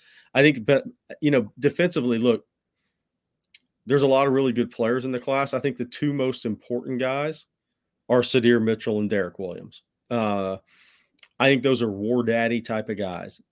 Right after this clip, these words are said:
Sadir Mitchell was the number one interior defensive lineman on the board at Georgia. That's a big deal. They go, they can go get anybody they want in America. And Kirby Smart, Will Muschamp, Trey Scott thought Sadir Mitchell was the guy. Then you look at Derek Williams.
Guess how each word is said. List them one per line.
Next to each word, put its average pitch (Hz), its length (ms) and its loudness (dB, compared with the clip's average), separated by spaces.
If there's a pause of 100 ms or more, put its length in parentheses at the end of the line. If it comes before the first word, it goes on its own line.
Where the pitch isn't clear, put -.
(220)
Sadir 127 300 0
Mitchell 123 320 0
was 104 240 -2
the 107 100 -4
number 120 340 2
one 117 220 0
interior 117 380 -2
defensive 107 400 -8
lineman 110 300 -4
on 107 120 -4
the 101 80 -4
board 107 320 -4
at 104 140 -10
Georgia. 95 420 -10 (640)
That's 123 240 0
a 127 160 2
big 110 560 -4
deal. 98 300 -6
They 117 120 -2
go, 117 280 -2 (160)
they 131 160 4
can 131 140 -4
go 120 120 2
get 107 180 -2
anybody 127 440 0
they 127 100 0
want 123 260 -2
in 131 80 -6
America. 101 480 -4 (800)
And 104 240 -4
Kirby 135 260 0
Smart, 113 400 -4
Will 120 160 2
Muschamp, 110 460 -4
Trey 113 200 -2
Scott 107 440 -4
thought 110 300 0
Sadir 110 280 -4
Mitchell 107 320 -4
was 98 220 -8
the 101 80 -10
guy. 82 260 -8 (680)
Then 143 140 4
you 143 80 4
look 123 180 0
at 120 120 -8
Derek 113 280 0
Williams. 113 520 0